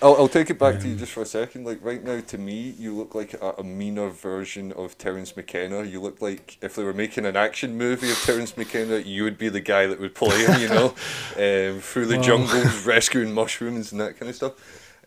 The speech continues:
Speaker 1: Um, so what was, what led you from music to science? Like, I know you were quite a mature student. Like, um, it was your mid-twenties you decided to go back to academia and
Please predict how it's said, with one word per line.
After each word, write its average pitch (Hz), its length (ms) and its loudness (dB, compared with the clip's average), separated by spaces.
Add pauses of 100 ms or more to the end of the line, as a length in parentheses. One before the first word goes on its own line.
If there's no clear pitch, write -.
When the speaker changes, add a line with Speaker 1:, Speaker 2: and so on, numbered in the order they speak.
Speaker 1:
Um, 101 580 2 (800)
so 151 380 0
what 143 340 2
was, 139 640 -6
what 123 320 0
led 117 260 0
you 113 140 -8
from 95 640 -4 (640)
music 101 600 -6
to 101 120 -8
science? 107 480 -2
Like, 107 140 0
I 98 60 0
know 104 240 -2
you 104 160 -6
were 95 80 -6
quite - 360 -2
a 92 40 -8
mature 90 400 -8
student. 98 580 -6 (100)
Like, 87 480 -8 (120)
um, 87 480 -4
it 87 80 -8
was 85 160 -10
your 92 80 -6
mid-twenties 90 640 -6
you 87 80 -10
decided 85 500 -8
to - 100 -14
go 87 160 -6
back 90 420 -2
to 90 120 -2
academia 87 720 -2 (560)
and 85 580 -4